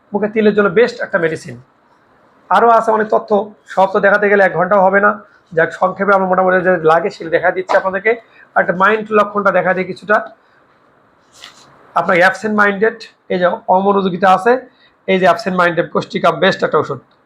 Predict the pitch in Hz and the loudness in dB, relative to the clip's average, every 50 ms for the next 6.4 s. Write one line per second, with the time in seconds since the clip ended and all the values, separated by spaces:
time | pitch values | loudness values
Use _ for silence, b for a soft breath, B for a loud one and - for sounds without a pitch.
0 | _ _ _ - 170 156 - 185 170 165 156 143 139 131 135 127 - - 214 262 | _ _ _ -2 -2 0 0 -2 0 0 0 -2 -2 -4 -6 -8 -4 -2 0 0
1 | 294 196 143 - b b b b b b b b _ - 208 208 - - 226 233 | 2 0 0 -4 b b b b b b b b _ 0 0 0 2 2 0 2
2 | 226 233 220 214 202 208 220 214 226 - - _ _ _ _ _ _ _ _ _ | 4 4 4 4 4 2 0 -2 -2 -6 -12 _ _ _ _ _ _ _ _ _
3 | _ _ _ _ _ _ _ _ 180 180 185 185 185 190 185 196 196 190 202 208 | _ _ _ _ _ _ _ _ 0 2 2 2 4 4 4 4 2 2 2 0
4 | 214 208 208 202 202 202 202 202 202 208 208 - - _ _ _ _ _ _ _ | 2 2 2 4 4 4 4 4 2 2 -2 -8 -18 _ _ _ _ _ _ _
5 | _ _ _ _ _ _ _ _ _ _ _ _ _ _ _ _ _ _ 220 170 | _ _ _ _ _ _ _ _ _ _ _ _ _ _ _ _ _ _ -2 -2
6 | 156 - - 175 160 - 151 | 0 0 0 0 2 2 0